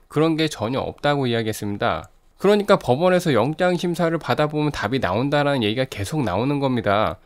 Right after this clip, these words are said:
아, 니들이 보기에 딱 부러지는 게 없다며. 그리고 니들도 궁금하다며 왜 구속영장을 청구했는지, 검찰이 써놓은 혐의가 왜 영장이 청구되어야 되는 사유인지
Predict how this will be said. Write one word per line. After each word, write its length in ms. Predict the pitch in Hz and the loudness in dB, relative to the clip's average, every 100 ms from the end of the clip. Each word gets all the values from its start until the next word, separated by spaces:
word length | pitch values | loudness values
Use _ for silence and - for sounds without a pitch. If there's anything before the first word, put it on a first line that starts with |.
| _ | _
아, 80 | 123 | -4
니들이 340 | 127 175 190 | -2 0 0
보기에 280 | 165 147 156 | 0 0 0
딱 180 | 170 170 | -2 -2
부러지는 420 | 180 175 170 165 | -2 0 0 0
게 80 | 127 | 0
없다며. 380 | 92 - 139 113 117 82 98 _ | -2 -2 0 0 -2 -4 -10 _
그리고 180 | - 170 | 0 0
니들도 400 | 123 170 190 180 | 2 2 2 0
궁금하다며 720 | - 131 165 175 165 156 143 | 0 0 2 2 4 4 2
왜 240 | 107 131 160 | 4 4 2
구속영장을 800 | - 120 156 117 113 127 143 143 | 0 -2 0 2 0 -2 -2 -4
청구했는지, 800 | - 175 170 156 127 123 135 92 _ - | -4 -4 0 0 0 -2 -2 -4 _ -10
검찰이 500 | - 127 160 180 170 | 0 0 0 -2 -4
써놓은 400 | 165 170 170 160 | -2 -2 0 -2
혐의가 680 | 147 190 202 127 127 104 85 _ | -2 -4 -2 2 4 2 0 _
왜 120 | 147 127 | 2 4
영장이 480 | 104 156 185 185 | 4 2 0 0
청구되어야 640 | 175 196 185 180 143 143 151 | -2 -4 -2 0 0 2 2
되는 220 | 147 143 | 0 -2
사유인지 640 | 147 175 170 143 156 120 | -2 -2 0 0 0 -2